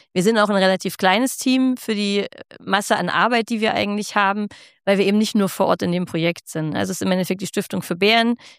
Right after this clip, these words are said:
die zwei Projekte betreibt. Das in Worbis war eben das erste und dann noch eins im Schwarzwald. Klar ist unsere Hauptarbeit, wir retten Tiere,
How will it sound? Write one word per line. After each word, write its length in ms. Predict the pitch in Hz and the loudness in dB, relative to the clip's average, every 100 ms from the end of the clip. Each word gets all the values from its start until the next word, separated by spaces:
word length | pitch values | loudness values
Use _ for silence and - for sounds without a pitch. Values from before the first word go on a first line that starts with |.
| _ | _
die 80 | 190 | -6
zwei 180 | - 196 | 0 0
Projekte 440 | - 190 214 - | 2 0 0 -2
betreibt. 560 | 220 - - 196 202 - | -6 -4 0 0 0 -4
Das 160 | 185 - | -6 -4
in 300 | 180 170 - | -4 -4 -8
Worbis 480 | - 214 233 247 - | -2 0 2 0 -2
war 80 | - | -4
eben 120 | 180 | -4
das 160 | 175 | -4
erste 360 | - 196 - - | -2 0 -2 -4
und 100 | 190 | -4
dann 120 | 190 | -4
noch 120 | 180 - | -6 -6
eins 240 | 175 170 | -6 -6
im 80 | 160 | -6
Schwarzwald. 680 | - 240 - 262 240 262 - _ _ _ _ _ _ | -2 -4 -2 -2 0 -2 -6 _ _ _ _ _ _
Klar 240 | - 220 233 | 0 2 2
ist 80 | |
unsere 260 | 220 214 202 | -2 -2 2
Hauptarbeit, 1040 | 202 233 - - 180 208 226 214 214 - - _ - | 0 0 -10 -2 2 4 4 2 0 -4 -20 _ -4
wir 300 | 185 180 - - | 0 0 -2 0
retten 280 | 185 - 254 | 0 2 0
Tiere, 560 | - 285 285 294 320 | 0 0 2 0 0